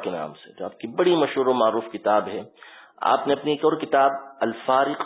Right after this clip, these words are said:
بین المصنف والسارق، اس میں آپ نے یہ تحریر فرمایا کہ میں نے اس کتاب کو بیس سال میں لکھا ہے۔ دو جلدوں میں کتاب ہے اتنی۔ علامہ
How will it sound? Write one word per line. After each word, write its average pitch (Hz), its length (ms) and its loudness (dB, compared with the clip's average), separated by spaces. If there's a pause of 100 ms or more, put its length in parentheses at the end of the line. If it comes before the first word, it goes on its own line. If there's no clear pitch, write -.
(120)
بین 131 200 2
المصنف 135 640 0
والسارق، 107 680 -2 (1000)
اس 175 220 2
میں 185 260 4
آپ 147 240 4
نے 156 60 2
یہ 156 200 -2
تحریر 120 380 2
فرمایا 127 360 2 (100)
کہ 135 60 0
میں 123 420 2
نے 143 200 2 (140)
اس - 180 -10
کتاب 123 460 2
کو 123 80 0 (100)
بیس 170 260 -6
سال 107 200 0
میں 98 120 -4
لکھا - 280 -14
ہے۔ - 1700 -20
دو 120 180 2
جلدوں 113 280 0
میں 110 120 0
کتاب 98 400 0
ہے - 100 -2 (260)
اتنی۔ - 320 -12 (560)
علامہ 120 300 0